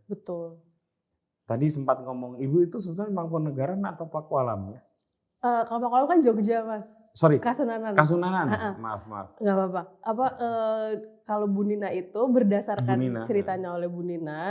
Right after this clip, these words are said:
Speaker 1: itu dari ibunya Bu Nina, Mbah Marni, eyangku, itu ada keturunan dua-duanya.
Speaker 2: Ah.
Speaker 1: Gitu. Tapi sekarang ini kita lagi di kawasan Keraton Kasunanan.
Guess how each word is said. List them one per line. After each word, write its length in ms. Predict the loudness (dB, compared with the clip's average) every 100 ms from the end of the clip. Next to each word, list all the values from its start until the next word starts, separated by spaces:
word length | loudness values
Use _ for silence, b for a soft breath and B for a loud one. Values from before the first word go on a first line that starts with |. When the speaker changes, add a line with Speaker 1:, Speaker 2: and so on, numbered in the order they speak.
| -4
Speaker 1:
itu 380 | -6 -6 2 2 2 B B B
dari 800 | 0 0 2 -2 -6 -8 -8 -10 -2
ibunya 420 | 4 4 4 -2
Bu 160 | 0
Nina, 400 | 0 -2 -4 -6
Mbah 240 | -4 -4 -4
Marni, 460 | -8 -10 -10 -10 -10
eyangku, 760 | -10 -14 -16 -8 -2 -2 -4 -18
itu 140 | _ -6
ada 140 | -4
keturunan 380 | -4 -4 -4 -4
dua-duanya. 840 | -2 -2 0 -2 -4 -8 -10 -14 -18 _
Speaker 2:
Ah. 360 | -12 -12 -12 -18 -20 -20 -20 -18
Speaker 1:
Gitu. 400 | -14 -12 -14 -16 b b b
Tapi 180 | -8 -8
sekarang 400 | -6 -8 -8 -8
ini 140 | -8
kita 260 | -10 -14 -12
lagi 220 | -10 -10
di 100 | -12
kawasan 540 | -14 -18 -14 -14 -14
Keraton 340 | -20 -20 -20 -18
Kasunanan. 680 | -18 -16 -16 -18 -20 -20